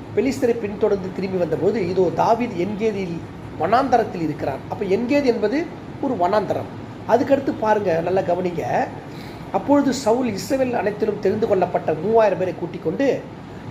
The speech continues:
தாவீதையும் அவன் மனுஷரையும் வரையாடுள்ள கண்மலை மேல் தேட போனான்."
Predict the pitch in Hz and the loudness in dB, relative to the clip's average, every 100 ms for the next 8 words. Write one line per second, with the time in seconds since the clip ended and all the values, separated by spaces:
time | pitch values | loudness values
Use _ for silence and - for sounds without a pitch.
0 | - 175 254 262 254 247 180 185 226 214 | 0 4 4 2 4 4 4 0 0 0
1 | 220 254 156 147 220 254 240 240 226 208 | 0 -2 -2 2 4 4 4 4 4 0
2 | - 196 220 208 180 196 156 160 156 135 | -2 -2 0 0 0 -4 -2 -2 -2 -4
3 | 127 | -8